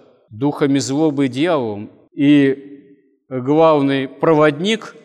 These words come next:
действия дьявола на человека — это наши же грехи и страсти. К сожалению, мир —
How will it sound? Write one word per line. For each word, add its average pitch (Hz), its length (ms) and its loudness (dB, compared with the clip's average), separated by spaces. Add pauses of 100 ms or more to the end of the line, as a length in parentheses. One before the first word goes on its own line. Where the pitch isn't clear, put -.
(360)
действия 131 640 0
дьявола 127 480 2
на 123 100 -6
человека — 135 480 -4
это 123 160 -10
наши 156 360 -2
же 139 140 -6
грехи 143 500 -4
и - 20 -6
страсти. 135 640 -8 (200)
К - 40 -20
сожалению, 170 680 0
мир — 180 400 2